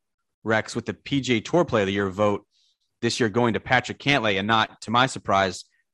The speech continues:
to Jon Rahm, I'm not sure I dislike having the point system, uh, reward the L P G A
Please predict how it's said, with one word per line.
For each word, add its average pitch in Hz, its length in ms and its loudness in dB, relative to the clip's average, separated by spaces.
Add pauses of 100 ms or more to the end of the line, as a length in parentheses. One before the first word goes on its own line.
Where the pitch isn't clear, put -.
(140)
to 120 80 -4
Jon 117 300 2
Rahm, 107 320 0 (420)
I'm 185 120 -2
not 302 120 2
sure 190 220 2
I 123 220 4 (100)
dislike 104 640 0
having 135 640 2
the 107 80 -6
point 202 320 -2
system, 101 560 -4 (680)
uh, 101 240 0
reward 123 460 2
the 117 160 -4
L 160 140 4
P 151 140 -4
G 92 120 -6
A 85 40 -4